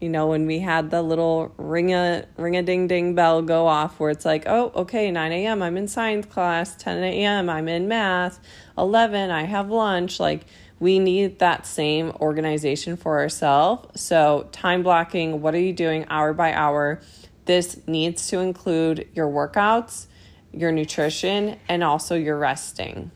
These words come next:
Because if you don't even put, like, fifteen minutes of just rel-, relaxation, you're gonna feel burnt out. Number two, read Atomic Habits,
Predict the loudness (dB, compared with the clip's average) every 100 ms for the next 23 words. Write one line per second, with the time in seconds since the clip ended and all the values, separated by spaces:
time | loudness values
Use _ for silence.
0 | -16 -12 -4 -2 -4 -6 -10 -6 -2 0
1 | 0 -2 -4 -4 -2 -2 -4 -14 -20 -20
2 | -20 -20 -4 -4 -4 -6 -4 -4 -6 -6
3 | -6 -6 -4 -4 -4 -10 -2 0 0 -2
4 | -2 -2 0 -2 -2 -4 -14 -20 -6 0
5 | 2 2 0 -2 -2 -6 -4 -4 -4 -10
6 | -20 -20 -20 -20 -20 -14 -4 0 2 2
7 | 2 4 4 0 -12 -20 -20 -20 -20 -20
8 | -20 -20 -18 -18 -20 -12 0 4 4 4
9 | 2 0 -2 -2 0 0 -2 -2 2 0
10 | -2 -6 -12